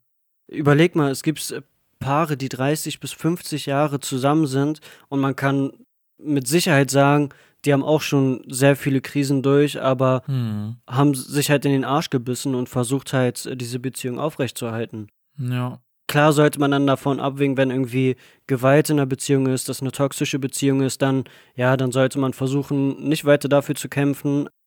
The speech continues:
Speaker 1: sondern halt schnellstmöglich aus der Situation raus. Aber ja, letztendlich, wenn's mal nicht gut läuft,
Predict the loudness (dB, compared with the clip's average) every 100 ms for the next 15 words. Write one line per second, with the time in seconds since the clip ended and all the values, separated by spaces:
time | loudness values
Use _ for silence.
0 | _ _ _ _ _ _ -4 -2 0 0
1 | 0 -2 0 -2 -2 -6 -4 -6 -6 -8
2 | -6 -6 -4 -2 -2 -4 -4 0 2 2
3 | -2 -14 _ _ _ -10 -4 -2 0 0
4 | 0 -2 -4 _ -4 -2 -4 _ _ _
5 | -8 -6 -6 -6 -4 0 0 0 0 -2
6 | -8 -16 _ -20 -14 -6 0 4 4 2
7 | -4 -4 -2 -2 2 4 6 4 -2 -14